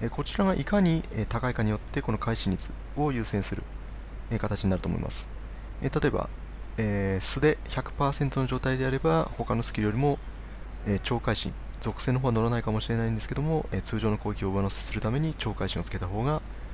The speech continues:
えー、高くなると、えー、言えます。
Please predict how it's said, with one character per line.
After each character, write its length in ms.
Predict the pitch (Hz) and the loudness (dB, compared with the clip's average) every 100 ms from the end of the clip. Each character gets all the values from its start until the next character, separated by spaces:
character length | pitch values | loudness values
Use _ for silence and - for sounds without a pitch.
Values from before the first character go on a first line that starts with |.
| - - | -8 -4
え 120 | 95 | -2
ー、 40 | 90 | 0
高 200 | 104 90 | 0 0
く 60 | |
な 100 | 85 | 0
る 60 | 78 | 0
と、 80 | - - - - - - - - - - - - | -4 -8 -8 -8 -8 -8 -8 -8 -8 -8 -8 -2
え 100 | 98 | 0
ー、 60 | |
言 100 | 87 | 2
え 40 | 73 | 0
ま 80 | |
す。 180 | - - | -2 -6